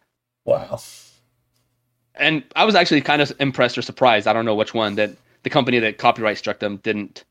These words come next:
Speaker 2: try to hit them up for bribe money. That's usually what happens with, like, people like, "Hey, if you don't give us this much money, we're gonna, uh, copyright strike you."
Speaker 1: It's just crazy
Speaker 2: Or
Speaker 1: that
Speaker 2: we'll
Speaker 1: it,
Speaker 2: cop-, we'll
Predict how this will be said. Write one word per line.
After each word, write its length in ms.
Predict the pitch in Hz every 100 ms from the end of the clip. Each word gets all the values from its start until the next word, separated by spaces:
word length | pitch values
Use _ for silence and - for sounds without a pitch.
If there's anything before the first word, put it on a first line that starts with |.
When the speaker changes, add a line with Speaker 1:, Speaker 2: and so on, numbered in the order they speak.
| _ _ _
Speaker 2:
try 120 | 139
to 80 | 110
hit 140 | 117
them 140 | 110 104
up 220 | 101 - - _ _ _ _ _ _ _ _ _ _ _ _ _
for 120 | 117
bribe 320 | 110 104 101
money. 300 | 98 92 92 _
That's 160 | 110 113
usually 260 | 107 101
what 140 | 98 95
happens 360 | 98 104 95
with, 100 | 107 - - _ _ _ _ _ _ _
like, 240 | 117 107 - _ 139
people 280 | 131 120
like, 160 | 107 101
"Hey, 160 | 117 113
if 80 |
you 80 | 123
don't 100 | 127
give 120 | 127 117
us 160 | 113
this 160 | 117 -
much 160 | 113
money, 220 | 117 110 104
we're 100 | 104
gonna, 320 | 104 98 95
uh, 180 | 101 95
copyright 440 | - 104 98 90
strike 280 | - 92 -
you." 120 | 98 - _ _ _ _ _ _ _ _ _ _ _ _ _ _ _ _ _ _ _ _ - - _ _
Speaker 1:
It's 140 | 135 135
just 160 | 180
crazy 260 | - 139 151
Speaker 2:
Or 160 | 143
Speaker 1:
that 120 | 120 135
Speaker 2:
we'll 80 | -
Speaker 1:
it, 40 |
Speaker 2:
cop-, 240 | 131 113 156
we'll 140 | 160